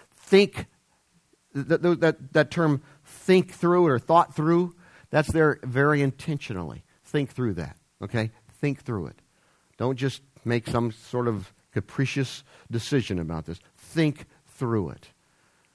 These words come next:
with all the things that you need to think through with love and kindness, but at the same time, boundaries. And what am I gonna do, and how am I gonna be exposed, and what am I doing, you know, what am I doing to my family,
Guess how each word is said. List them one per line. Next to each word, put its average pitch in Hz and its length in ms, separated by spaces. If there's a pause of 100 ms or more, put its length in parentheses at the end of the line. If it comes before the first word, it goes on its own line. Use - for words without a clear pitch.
with 104 160
all 127 180
the 127 100
things 120 300
that 104 160
you 113 60
need 104 160
to 95 60
think 101 300
through 87 280
with 76 160
love 92 360
and 73 140
kindness, 92 640 (420)
but 143 140
at 135 40
the - 60
same 170 160
time, 147 220
boundaries. 143 680 (540)
And 80 80
what 98 120
am 123 100
I 127 80
gonna 127 220
do, 131 180
and 87 80
how 98 120
am 117 40
I 120 80
gonna 120 180
be 120 120
exposed, 120 560
and 78 160 (260)
what - 120
am 117 100
I 113 80
doing, 117 260
you 135 60
know, 151 140
what 110 140
am 135 60
I 131 80
doing 139 280
to 147 60
my 147 140
family, 139 480